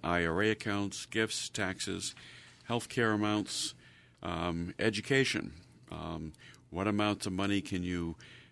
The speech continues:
uh, pay out or deduct for education? Social Security, maximum earnings subject to fica tax, which is the Social Security,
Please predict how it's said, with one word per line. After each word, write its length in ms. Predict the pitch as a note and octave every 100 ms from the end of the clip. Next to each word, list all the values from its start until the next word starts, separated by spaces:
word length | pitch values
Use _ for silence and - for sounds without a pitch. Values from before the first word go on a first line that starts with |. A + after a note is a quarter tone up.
| -
uh, 140 | D#2+ D#2
pay 280 | - G2+
out 180 | G2 G2+
or 100 | F2
deduct 400 | D#2+ D#2+ F#2 G2
for 400 | - E2+ E2 D#2+
education? 680 | B1+ E2+ - G#2 G2 - - -
Social 420 | - G2+ G2+ G#2
Security, 720 | - - - A2+ A#2+ C3+ C3+ - - - -
maximum 600 | E2+ F#2 A#2 - C#3 C3 -
earnings 640 | A2 A#2 A#2+ A#2+ A2+ - - - - -
subject 480 | - A#2+ A#2 A#2+ -
to 120 | F#2+
fica 480 | - A2+ B2 - G2+
tax, 480 | - F2+ D#2+ F2+ -
which 200 | E2+ F2+
is 160 | D#2+
the 80 | D#2+
Social 340 | - F#2+ - F2+
Security, 640 | - - G#2+ G2+ E2+